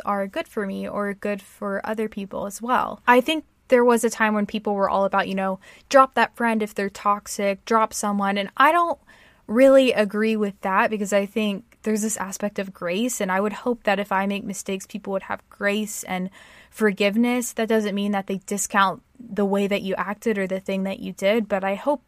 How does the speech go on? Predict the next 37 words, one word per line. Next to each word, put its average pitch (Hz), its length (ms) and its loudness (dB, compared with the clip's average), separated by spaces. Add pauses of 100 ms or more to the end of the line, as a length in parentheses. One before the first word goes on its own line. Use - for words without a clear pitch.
that 190 240 0 (420)
I 220 100 6
met 226 240 4
with 202 180 -4
grace 190 320 0
'cause 190 160 -4
that's 196 240 0
how 196 240 -2 (100)
God 190 380 2
meets 190 360 -4 (100)
us. 196 540 0
But 220 120 4
at 214 140 0
the 208 80 0
same 220 280 0
time, 240 220 2
I 208 140 4
do 226 300 0
think 220 420 0
that 190 260 2 (520)
the 226 100 6
company 226 500 4
you 208 220 0
keep 233 460 -6
has 208 460 0 (160)
effect - 560 -2
over 190 200 -2
you. - 520 -10 (220)
If 214 220 -2
you're 226 360 4
in 214 240 0
bad 196 360 4
company, 220 440 -2
they 208 160 0
will 233 140 2
corrupt - 560 -2
you. - 260 -8